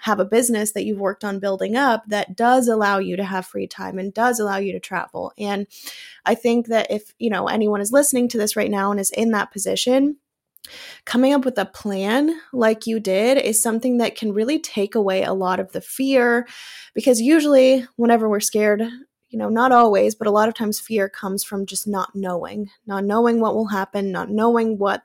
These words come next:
our path looks like. So having a plan like you did, you know, "Okay, I'm gonna do this for this amount of time. This is my goal of when I want to be out of my nine-to-five. This is how much I want to save up before I leave my nine-to-five so that I do have that cushion room."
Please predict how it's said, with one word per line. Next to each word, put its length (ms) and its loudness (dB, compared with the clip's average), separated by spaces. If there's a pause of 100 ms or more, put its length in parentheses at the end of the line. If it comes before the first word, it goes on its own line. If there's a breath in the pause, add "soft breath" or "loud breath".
(160)
our 160 -2
path 420 -2
looks 320 -6
like. 360 -6 (440 loud breath)
So 380 6
having 440 0
a 60 4
plan 600 -4
like 280 -6
you 140 0
did, 420 -4
you 80 -6
know, 200 -4
"Okay, 280 -4
I'm 80 -4
gonna 160 -6
do 160 -4
this 180 0
for 140 -6
this 220 0
amount 240 0
of 80 -8
time. 420 -6
This 180 -8
is 120 -8
my 160 -6
goal 520 2
of 160 -2
when 160 -6
I 100 -4
want 260 -6
to 80 -20
be 160 0
out 160 4
of 100 -8
my 140 -2
nine-to-five. 720 -4 (380 loud breath)
This 140 -2
is 140 -4
how 80 -6
much 240 -4
I 80 -2
want 280 -2
to 100 -10
save 320 2
up 400 2
before 280 0
I 80 2
leave 280 -4
my 100 -4
nine-to-five 720 -4
so 120 -6
that 120 -4
I 80 -2
do 300 0
have 240 -2
that 180 -4
cushion 400 -8
room." 300 -8